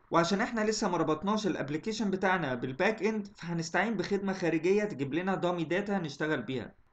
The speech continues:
هنجنريت كومبوننت اسمه فيو ليست، وهيكون تحت فولدر اسمه بوستس.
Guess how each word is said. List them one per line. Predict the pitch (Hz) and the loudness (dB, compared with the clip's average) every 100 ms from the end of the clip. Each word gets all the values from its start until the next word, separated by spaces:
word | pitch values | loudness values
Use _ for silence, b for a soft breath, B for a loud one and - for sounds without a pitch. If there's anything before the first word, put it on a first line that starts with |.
| _ _ | _ _
هنجنريت | 165 175 190 208 247 262 | 0 2 4 4 4 0
كومبوننت | - 240 240 208 254 | 4 4 4 2 2
اسمه | - 202 202 175 | 2 0 2 0
فيو | 160 185 | 2 2
ليست، | 185 233 254 | 4 2 2
وهيكون | 170 165 160 165 220 214 | 0 0 -2 0 0 2
تحت | 208 202 - - - | 0 0 -6 -20 -20
فولدر | - 196 208 202 180 | 0 2 6 4 4
اسمه | 185 180 | 0 -2
بوستس. | 170 160 - - - - | 0 -2 -2 -10 -20 -20